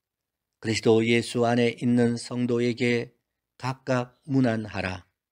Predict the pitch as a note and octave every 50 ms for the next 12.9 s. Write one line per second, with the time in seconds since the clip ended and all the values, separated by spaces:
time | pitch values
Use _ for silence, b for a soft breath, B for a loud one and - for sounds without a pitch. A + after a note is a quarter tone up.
0 | _ _ _ _ _ _ _ _ _ _ _ _ _ _ _ _ _ _ _ -
1 | A#2+ A2 A2+ A2+ A#2 A2 A2+ A#2 A#2 A2+ - A#2 A2+ A#2 C3 A#2+ A#2 A#2 A#2 A#2
2 | A2+ A2+ - - A2+ A2+ A2+ A2+ A2 G#2+ A2+ G#2+ A2+ A#2 A#2 A2 G#2+ A#2+ - _
3 | _ _ _ _ _ _ _ _ _ - C3+ C3+ C#3+ D3+ C3+ B2+ B2+ B2 C3 B2+
4 | B2+ B2 C3 C3+ C3 B2+ A#2+ A#2 A#2 G#2 F#2+ E2+ D#2+ F2+ F#2 F#2 F#2 F#2+ _ _
5 | _ _ _ _ _ _ _ _ _ _ _ _ _ _ _ _ _ - A#2+ A#2
6 | A#2 A2+ A#2 A2+ A#2 A2 A2+ A2 - - A2+ A2+ A2 A2 G#2+ G#2+ A2+ G#2+ A2 A2
7 | A2 A2 G#2 - - _ _ _ _ _ _ _ _ _ _ - A2+ G#2+ G2 A2+
8 | G#2 G2+ G#2 G2+ G#2 A2 G#2+ G#2 G2+ A2+ C3 C3+ C3 B2+ B2+ A#2+ A#2+ A#2+ A#2 B2
9 | A#2+ A#2+ A#2+ A#2 - _ _ _ _ _ _ _ _ _ _ _ _ _ _ _
10 | _ _ _ _ _ - G3 F3 - - - G#2+ F#2 F2 - _ _ _ _ _
11 | _ _ _ _ _ _ _ _ _ _ _ _ _ _ _ _ _ _ _ -
12 | A2 A2+ A2 G#2+ G#2 G#2 - A2+ G#2 G#2 G#2+ G#2 - - G#2+ G2+ G#2 -